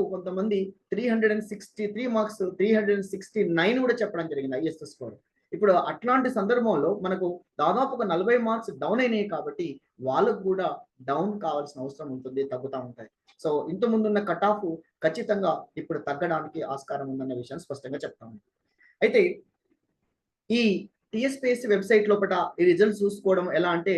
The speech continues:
టీఎస్పీఎస్సీ వెబ్‌సైట్‌లోకి వెళ్ళేసి ఆ టీఎస్పీఎస్సీ వెబ్‌సైట్‌లో ఆ జూనియర్ లెక్చరర్స్ యొక్క రెస్పాన్స్ షీట్ క్లిక్ చేసిన తర్వాత ఆ రెస్పాన్స్ షీట్ లో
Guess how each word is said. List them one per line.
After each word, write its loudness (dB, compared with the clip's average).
టీఎస్పీఎస్సీ 4
వెబ్‌సైట్‌లోకి -4
వెళ్ళేసి -4
ఆ 2
టీఎస్పీఎస్సీ 2
వెబ్‌సైట్‌లో 0
ఆ -2
జూనియర్ 2
లెక్చరర్స్ 0
యొక్క -4
రెస్పాన్స్ -6
షీట్ -6
క్లిక్ -8
చేసిన -2
తర్వాత -2
ఆ 6
రెస్పాన్స్ 2
షీట్ -2
లో 4